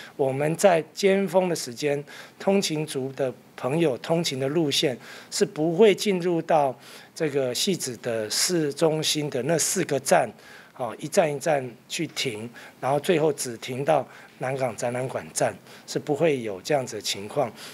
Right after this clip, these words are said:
在通勤上班的那个尖峰时间，我们的通勤方法、通勤路线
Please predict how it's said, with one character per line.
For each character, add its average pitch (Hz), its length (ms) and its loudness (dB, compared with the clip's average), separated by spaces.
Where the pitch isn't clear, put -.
在 208 160 0
通 262 340 0
勤 165 460 -4
上 226 460 2
班 196 260 4
的 170 120 0
那 185 160 2
个 175 140 -2
尖 233 400 6
峰 214 280 6
时 143 260 -2
间， 165 420 2
我 123 360 -2
们 127 420 -4
的 131 220 0
通 165 280 2
勤 135 240 -2
方 165 280 2
法、 120 180 -4
通 156 240 -4
勤 131 180 -4
路 143 160 0
线 135 300 0